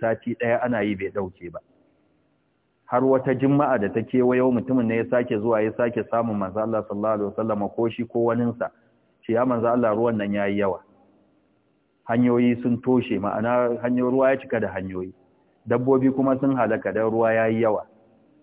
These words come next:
Da haka manzo Allah sallallahu alaihi wasallama sai ya sake ɗaga hannunsa ya roƙi Allah madaukakin sarki, yake cewa, "Allahumma hawalaina wala alaina." Ya Allah, ka karkatar da ruwan nan a gefen mu, ba a kan mu ba.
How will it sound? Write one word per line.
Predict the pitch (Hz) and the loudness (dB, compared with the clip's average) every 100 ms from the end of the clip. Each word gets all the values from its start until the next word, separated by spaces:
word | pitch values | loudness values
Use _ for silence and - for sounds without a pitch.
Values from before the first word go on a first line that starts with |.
| _ - | _ -6
Da | 101 | -4
haka | 117 110 | -2 -2
manzo | 104 120 | -2 0
Allah | 127 110 | 0 0
sallallahu | 107 107 113 | -2 0 0
alaihi | 107 104 | 0 -4
wasallama | 117 120 107 101 | -4 -4 -4 -4
sai | 117 | -4
ya | 113 | -4
sake | 123 117 - | -2 -4 -6
ɗaga | 117 117 110 | -6 -4 -2
hannunsa | 110 117 117 110 | -2 -4 -4 -2
ya | 113 | -2
roƙi | 101 104 107 | -2 -4 -4
Allah | 113 104 | -2 -2
madaukakin | 113 113 104 104 - 117 | -2 -4 -4 -6 -8 -4
sarki, | 123 117 117 120 | -4 -4 -2 -4
yake | 120 107 | -2 -6
cewa, | - 110 104 - | -4 -2 -2 -4
"Allahumma | 110 104 113 120 117 | -4 0 0 0 -4
hawalaina | - 113 110 107 123 117 107 | -2 0 2 0 -2 0 0
wala | 101 98 80 | -2 -2 -6
alaina." | 92 95 95 90 _ _ _ _ _ - | -6 -6 -8 -12 _ _ _ _ _ -6
Ya | 101 107 | -2 0
Allah, | 113 107 | 0 -2
ka | - | -4
karkatar | 98 127 131 131 135 131 | -4 -4 -2 -2 0 0
da | 110 | 0
ruwan | 110 117 113 | 0 0 -2
nan | 110 | -4
a | 104 | -6
gefen | 104 139 139 117 | 0 0 0 -2
mu, | 101 95 - _ _ _ - | -2 -6 -14 _ _ _ -10
ba | 104 98 | -4 -2
a | 95 | -2
kan | - 110 | -4 -2
mu | 95 | -2
ba. | 92 | -4